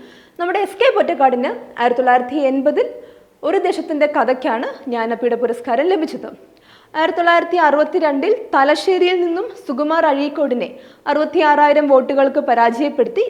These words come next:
ലോക്സഭയിലേക്ക് പൊറ്റക്കാട് തെരഞ്ഞെടുക്കപ്പെട്ടു. So, നമ്മൾ കണ്ടിരുന്നു, രാജ്യസഭാ എം പി ആയിരുന്നു ജി ശങ്കരക്കുറുപ്പ്, ലോക്സഭാ എം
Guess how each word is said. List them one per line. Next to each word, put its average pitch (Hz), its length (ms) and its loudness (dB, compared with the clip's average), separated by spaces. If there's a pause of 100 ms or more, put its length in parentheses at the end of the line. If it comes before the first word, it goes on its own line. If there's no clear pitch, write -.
(160)
ലോക്സഭയിലേക്ക് 277 840 0
പൊറ്റക്കാട് 254 480 0
തെരഞ്ഞെടുക്കപ്പെട്ടു. 202 680 -4 (680)
So, 285 80 2 (240)
നമ്മൾ 262 180 2 (100)
കണ്ടിരുന്നു, 269 420 -2 (320)
രാജ്യസഭാ 330 580 0 (160)
എം 320 140 -2
പി 349 140 0
ആയിരുന്നു 277 260 0 (100)
ജി 262 100 -4 (100)
ശങ്കരക്കുറുപ്പ്, 202 640 -4 (440)
ലോക്സഭാ 349 540 0 (160)
എം 320 60 -2